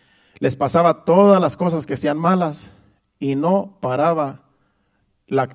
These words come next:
la actitud de ellos, el procedimiento de ellos. Por eso Dios dijo, "Voy a traer juicio contra esta casa, con la casa de Elí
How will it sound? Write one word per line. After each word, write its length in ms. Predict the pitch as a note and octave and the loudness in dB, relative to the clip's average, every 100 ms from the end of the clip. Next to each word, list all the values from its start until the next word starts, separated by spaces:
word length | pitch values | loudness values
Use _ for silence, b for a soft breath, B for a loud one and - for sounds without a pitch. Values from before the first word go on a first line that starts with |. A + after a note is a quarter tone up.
| _ _ _ | _ _ _
la 100 | - | -8
actitud 400 | A#2+ B2 A2 B2 | -6 -8 -6 -2
de 140 | B2+ F#3+ | 0 -2
ellos, 420 | F#3+ - - _ _ _ _ | -4 -8 -20 _ _ _ _
el 140 | C3 | -8
procedimiento 680 | C3 A#2+ B2 A#2+ B2+ A#2+ A#2 | -8 -6 -6 -6 -8 -8 -8
de 100 | C#3+ | -6
ellos. 160 | E3 | -8
Por 180 | - C3 | -6 -4
eso 200 | D#3 D#3 | -2 -2
Dios 200 | D#3+ D#3+ | -2 -2
dijo, 360 | D#3+ F#3+ C#3+ - _ | -4 -6 -8 -12 _
"Voy 220 | B2 D3+ | -4 -2
a 80 | D3+ | -2
traer 240 | C3+ C3 | -4 -8
juicio 380 | B2+ F3+ - - _ _ _ _ | -6 -10 -10 -20 _ _ _ _
contra 360 | - B2 A#2 A#2+ | -10 -10 -4 -4
esta 280 | D3 - B2 | -4 -6 -4
casa, 440 | D#3 G3+ G3+ A3+ B B B B | 0 0 -2 -6 B B B B
con 160 | C3+ | -4
la 100 | B2+ | -4
casa 280 | B2+ D#3+ D3+ | -2 0 0
de 240 | C3+ B2 - | 0 -2 -2
Elí 600 | B2+ C3 F#3 A3 - | -4 0 -2 -2 -10